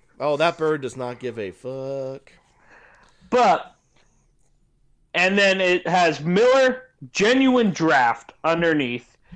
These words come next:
Speaker 2: Uh, but they did a weathered font, and I think on purposely.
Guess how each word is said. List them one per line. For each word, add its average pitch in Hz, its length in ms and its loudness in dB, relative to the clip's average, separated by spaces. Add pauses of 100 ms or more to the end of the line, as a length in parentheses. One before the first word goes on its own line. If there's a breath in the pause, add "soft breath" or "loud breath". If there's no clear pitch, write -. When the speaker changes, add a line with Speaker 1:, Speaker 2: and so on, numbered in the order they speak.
(260 loud breath)
Speaker 2:
Uh, 156 280 2 (500)
but 285 560 2
they 175 220 0
did 294 300 2
a 226 160 2
weathered 208 640 0
font, 170 480 0 (400)
and 151 160 0
I 262 200 2
think 170 300 -2
on 139 180 -2
purposely. 143 680 -2